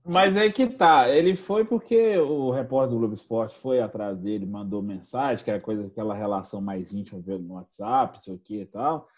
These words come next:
Aí ele respondeu, aí ele que falou, "Não, que não sei o quê", aí ele foi e publicou. Mas, assim, não confiou no diagnóstico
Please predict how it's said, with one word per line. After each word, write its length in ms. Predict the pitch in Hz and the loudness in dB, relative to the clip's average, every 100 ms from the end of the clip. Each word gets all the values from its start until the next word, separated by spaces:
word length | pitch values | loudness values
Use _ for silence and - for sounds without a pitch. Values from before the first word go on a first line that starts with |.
| _ _ | _ _
Aí 120 | 117 127 | -6 -4
ele 80 | |
respondeu, 680 | 143 156 - 170 160 139 151 | -2 -4 -4 -6 -2 2 4
aí 120 | 170 | 4
ele 120 | 185 196 | 2 -4
que 240 | - 190 185 | -10 -12 -6
falou, 240 | 208 208 | -4 -4
"Não, 380 | 160 143 165 147 | -2 -2 -2 -4
que 100 | 135 | -8
não 80 | 131 | -10
sei 140 | 135 | -8
o 60 | 135 | -8
quê", 440 | - 160 175 180 - | -6 -4 -4 -6 -6
aí 160 | 156 165 | -4 -2
ele 100 | 170 | -4
foi 180 | 185 | -4
e 20 | 175 | -4
publicou. 760 | 185 185 240 - 165 113 - - | -4 -4 -6 0 2 2 -4 -16
Mas, 240 | 113 127 | -8 -4
assim, 240 | 147 147 139 | -4 -4 -8
não 80 | |
confiou 640 | 139 170 165 160 165 196 _ _ _ _ - | -8 -12 -6 0 0 -2 _ _ _ _ -8
no 160 | 220 | -4
diagnóstico 920 | 330 269 247 143 156 254 - - 104 | 0 0 2 2 2 2 -2 -10 -12